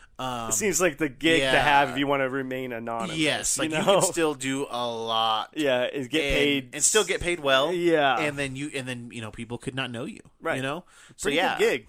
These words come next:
Speaker 2: I mean, I would hate it.
Speaker 1: Oh, yeah,
Speaker 2: I
Speaker 1: I
Speaker 2: need,
Speaker 1: would
Speaker 2: I need, I need it. I need the, the fame.
Speaker 1: Yeah, oh, yeah.
Speaker 2: I'm a
Speaker 1: You
Speaker 2: fame monster.
Speaker 1: Yeah, you
Speaker 2: like Lady Gaga.
Speaker 1: <laughs> Gaga. Um, yeah, that, that is, uh, not me, man. Like, if, if, uh,
Speaker 2: Yeah.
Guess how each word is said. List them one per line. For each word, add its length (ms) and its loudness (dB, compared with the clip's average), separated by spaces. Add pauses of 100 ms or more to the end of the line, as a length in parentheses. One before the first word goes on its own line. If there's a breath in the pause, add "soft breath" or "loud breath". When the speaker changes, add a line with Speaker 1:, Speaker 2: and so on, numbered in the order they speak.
(160)
Speaker 2:
I 60 -2
mean, 120 4
I 120 10
would 140 4
hate 220 0
it. 180 -12 (420)
Speaker 1:
Oh, 180 0
yeah, 140 0
Speaker 2:
I 20 6
Speaker 1:
I 40 4
Speaker 2:
need, 100 4
Speaker 1:
would 80 2
Speaker 2:
I 80 4
need, 240 0
I 100 -2
need 280 -4
it. 200 -8
I 80 -6
need 380 -6
the, 260 -6
the 80 -10
fame. 480 -8
Speaker 1:
Yeah, 300 2
oh, 240 4
yeah. 180 -4 (160)
Speaker 2:
I'm 100 -6
a 60 0
Speaker 1:
You 80 -4
Speaker 2:
fame 240 -2
monster. 420 -10
Speaker 1:
Yeah, 220 -4
you 160 -6
Speaker 2:
like 120 -8
Lady 220 -4
Gaga. 680 -6 (160)
Speaker 1:
<laughs> 100 -20
Gaga. 800 -6 (480 loud breath)
Um, 400 0
yeah, 180 0
that, 300 -4
that 160 -2
is, 180 -4
uh, 260 -2
not 200 -2
me, 120 -2
man. 260 -6 (100)
Like, 240 -8
if, 180 -10
if, 260 -14
uh, 40 -6
Speaker 2:
Yeah. 380 -2